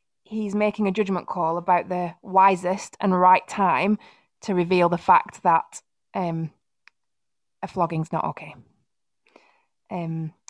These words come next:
I did a bit of reading around the fact that, yeah, basically, if you're a Roman <laughs> citizen, then torture without trial is not allowed.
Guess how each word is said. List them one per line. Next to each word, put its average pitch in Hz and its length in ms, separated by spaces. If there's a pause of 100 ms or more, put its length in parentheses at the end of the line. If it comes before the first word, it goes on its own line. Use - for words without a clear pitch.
I 202 80
did 262 140
a 302 60
bit - 200
of 254 140
reading 240 440
around 190 520
the 185 80
fact - 260
that, 190 240 (400)
yeah, 202 320
basically, 214 640
if - 200
you're 214 140
a 208 40
Roman 226 320
<laughs> - 120
citizen, 190 560 (320)
then 190 420 (580)
torture 226 640
without 202 320
trial 175 600
is 170 340 (100)
not 185 320
allowed. 160 460